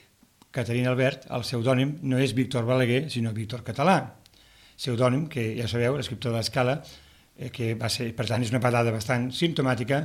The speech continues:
per part dels que han instal·lat el govern de la Generalitat a realitzar actuacions pertinents per tant de divulgar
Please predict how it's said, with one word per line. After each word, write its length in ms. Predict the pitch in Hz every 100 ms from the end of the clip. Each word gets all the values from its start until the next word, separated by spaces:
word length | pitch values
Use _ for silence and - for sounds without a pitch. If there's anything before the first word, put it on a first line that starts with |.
| - - -
per 160 | 143 110
part 200 | 135 131
dels 140 | 127
que 140 | - 127
han 80 | 131
instal·lat 360 | 123 127 123 -
el 80 | 135
govern 280 | 139 127
de 60 | 117
la 60 | 127
Generalitat 400 | 147 131 135 -
a 60 | 139
realitzar 300 | 131 127 139
actuacions 560 | - 175 156 143 175 - - -
pertinents 460 | 185 160 151 143 156
per 140 | - 143
tant 160 | 139
de 80 | 131
divulgar 340 | 127 120 127